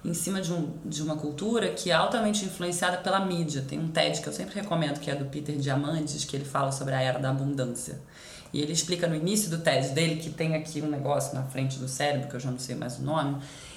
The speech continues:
em que a gente fica A mídia hoje em dia fica o quê? Ativando. É aquele ali é o nosso, é o córtex frontal, se eu não me engano. É, é onde a gente tem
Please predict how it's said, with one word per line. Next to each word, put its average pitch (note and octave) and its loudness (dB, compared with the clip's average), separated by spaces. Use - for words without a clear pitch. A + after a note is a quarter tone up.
em E3+ 2
que F3 2
a F3 4
gente F3 2
fica F3+ -2
A E3+ 4
mídia F3+ 2
hoje E3 2
em D#3+ 2
dia F3+ 0
fica - -6
o - -6
quê? G#3 0
Ativando. F3+ 2
É C#3 2
aquele F3 2
ali F3+ 4
é G3+ 8
o F#3+ 0
nosso, F3+ 2
é C#3 0
o - 0
córtex - -2
frontal, D3 0
se C#3 -2
eu - -4
não C#3 2
me C3+ 4
engano. D#3+ 2
É, D#3 6
é D#3+ 8
onde E3 4
a F3 0
gente E3+ 0
tem E3+ 0